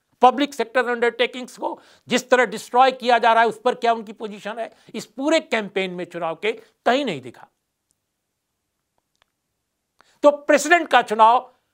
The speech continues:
कांग्रेस पार्टी ने और उसके साथ जुड़ी जितनी पॉलिटिकल पार्टीज हैं, उन्होंने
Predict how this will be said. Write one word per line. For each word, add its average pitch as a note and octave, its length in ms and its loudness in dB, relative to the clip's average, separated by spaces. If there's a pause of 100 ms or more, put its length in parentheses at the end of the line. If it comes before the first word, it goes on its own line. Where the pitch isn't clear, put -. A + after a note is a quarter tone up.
(140)
कांग्रेस A#3 500 2
पार्टी G3+ 360 2
ने A#3+ 260 -4 (420)
और A#3+ 160 6
उसके C4+ 240 -4
साथ B3+ 280 4
जुड़ी A3 320 -6
जितनी C#4+ 300 -8
पॉलिटिकल G#3 440 -10
पार्टीज D#3 440 -10
हैं, G#2+ 140 -20 (300)
उन्होंने B3+ 560 2